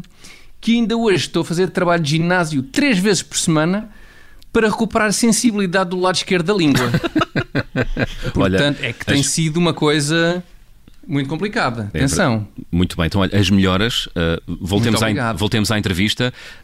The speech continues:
Speaker 2: Ahm, em termos de plano de avi-, de vacinação, o Primeiro-Ministro não avançou muito, pois não, Tiago? Tiago?
Speaker 1: Eh, não, não, João. O Primeiro-Ministro não quis avançar, eh, mas eu vou fazer uma chamada costada auto-europeia.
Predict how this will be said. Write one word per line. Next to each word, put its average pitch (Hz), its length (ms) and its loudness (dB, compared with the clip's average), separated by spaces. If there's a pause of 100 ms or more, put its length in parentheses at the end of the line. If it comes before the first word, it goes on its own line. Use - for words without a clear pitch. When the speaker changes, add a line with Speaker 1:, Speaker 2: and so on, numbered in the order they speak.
Speaker 2:
Ahm, 90 420 2 (220)
em 107 160 2
termos 110 220 0
de - 60 -14
plano 113 180 2
de 104 60 2
avi-, 95 260 0
de 80 120 -10
vacinação, 98 640 0
o 98 200 0
Primeiro-Ministro 98 500 0
não 98 120 2
avançou 107 260 0
muito, 87 180 0
pois 73 140 -2
não, 76 120 0
Tiago? 64 280 -6 (100)
Tiago? 64 180 -4 (400)
Speaker 1:
Eh, 190 220 4
não, 175 260 2
não, 123 280 0
João. 113 200 -4
O 113 40 -6
Primeiro-Ministro 151 560 -4
não 165 200 0
quis 151 220 -4
avançar, 131 640 0 (100)
eh, 139 320 2
mas 160 180 2
eu 185 80 2
vou 175 100 0
fazer 143 400 2
uma 160 220 0
chamada 131 760 0 (280)
costada 175 760 0 (160)
auto-europeia. 160 880 2